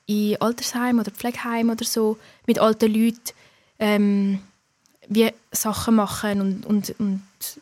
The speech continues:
sie aktiv behalten, so ein bisschen das. Und das habe ich mega, mega spannend gefunden. Also weißt, so,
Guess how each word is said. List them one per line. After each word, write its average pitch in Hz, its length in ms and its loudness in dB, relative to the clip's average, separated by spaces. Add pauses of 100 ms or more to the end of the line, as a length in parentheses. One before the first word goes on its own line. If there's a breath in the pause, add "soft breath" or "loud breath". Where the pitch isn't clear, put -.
(140)
sie - 220 -4
aktiv - 420 -2
behalten, 185 440 -4
so 233 140 -4
ein 202 80 -8
bisschen 190 140 -4
das. 185 360 -6 (720 soft breath)
Und 208 100 0
das - 260 -2
habe - 180 -10
ich - 140 -6
mega, 302 280 -2
mega 302 240 -6
spannend 302 440 -4
gefunden. 196 440 -2
Also 226 200 -2
weißt, 285 220 0
so, 240 200 2